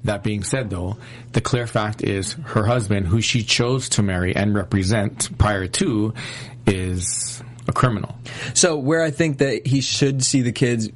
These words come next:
Speaker 2: of course, he's the father of the kids. Now, where I could see her holding up a little bit is if she thinks that there is any kind of inkling to the stuff that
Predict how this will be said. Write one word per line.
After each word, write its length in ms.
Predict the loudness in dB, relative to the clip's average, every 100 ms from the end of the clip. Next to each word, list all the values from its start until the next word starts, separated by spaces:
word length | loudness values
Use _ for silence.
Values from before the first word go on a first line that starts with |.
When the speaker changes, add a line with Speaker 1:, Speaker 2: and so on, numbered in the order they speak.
| 0
Speaker 2:
of 140 | 0
course, 300 | 2 0 0
he's 220 | -2 -2 -2
the 60 |
father 380 | 0 0 0 -2
of 80 | -2
the 80 | 0
kids. 300 | 0 0 -8 -18 2
Now, 440 | 4 4 0 -4 -12 -14 -2
where 240 | 2 4
I 80 | 2
could 180 | 2 2
see 260 | 2 2 2
her 200 | 2 4
holding 400 | 2 4 2 2
up 240 | 2 2
a 60 | 0
little 320 | 4 4 4
bit 360 | 2 2 -2 -8 -18 -8 2
is 240 | 2 4
if 220 | 0 0 -2
she 260 | 0 0
thinks 340 | 0 0 2 2
that 140 | 2
there 140 | 2 2
is 120 | 2 4
any 240 | 4 4
kind 280 | 4 4 4
of 100 | 0
inkling 560 | 2 2 0 -6 -8 -12 -16 -20 -20 -18 -16 -18 -10 -2
to 500 | 2 2 2 0 -2
the 180 | 0 2
stuff 480 | 2 2 0 0
that 400 | 0 0 0 -2